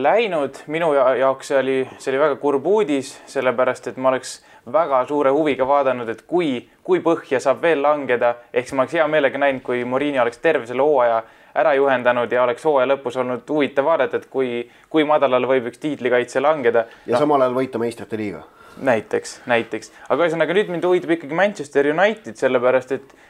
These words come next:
Speaker 1: need viimastel päevadel kõlanud spekulatsioonid, et, ütleme, Van Gaal välja ja, ja sama mees Mourinho sisse, see oleks minu arvates väga huvitav, et,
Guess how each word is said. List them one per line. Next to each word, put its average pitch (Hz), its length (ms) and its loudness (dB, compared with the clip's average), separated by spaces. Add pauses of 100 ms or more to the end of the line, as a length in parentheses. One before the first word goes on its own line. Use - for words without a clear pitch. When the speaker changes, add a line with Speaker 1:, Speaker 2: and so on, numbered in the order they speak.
(100)
Speaker 1:
need 120 160 -4
viimastel 139 560 -2
päevadel 131 480 2 (960)
kõlanud 127 400 2
spekulatsioonid, 139 920 0
et, 120 160 -6
ütleme, 120 260 0
Van 131 160 0
Gaal 143 240 0
välja 127 460 0 (180)
ja, 113 180 0 (200)
ja - 20 -4
sama 123 320 -2
mees 123 160 -4
Mourinho 143 400 0
sisse, 131 460 0 (500)
see - 160 0
oleks 123 160 -4
minu 160 240 0
arvates 160 460 -4
väga 151 180 0
huvitav, 147 540 0
et, - 220 -18